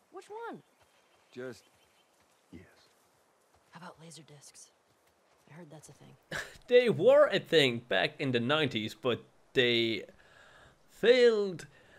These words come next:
Speaker 3: so hard. So, so hard. Almost as hard as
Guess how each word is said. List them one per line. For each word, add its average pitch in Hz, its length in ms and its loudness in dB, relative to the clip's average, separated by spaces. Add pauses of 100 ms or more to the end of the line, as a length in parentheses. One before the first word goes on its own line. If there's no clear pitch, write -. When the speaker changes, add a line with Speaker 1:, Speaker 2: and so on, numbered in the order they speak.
(120)
Speaker 3:
so - 720 -2
hard. 120 400 -6 (600)
So, 220 600 2 (300)
so 160 960 -2 (120)
hard. 123 320 2 (100)
Almost 170 500 2
as 139 140 -4
hard 147 460 2
as 120 840 -4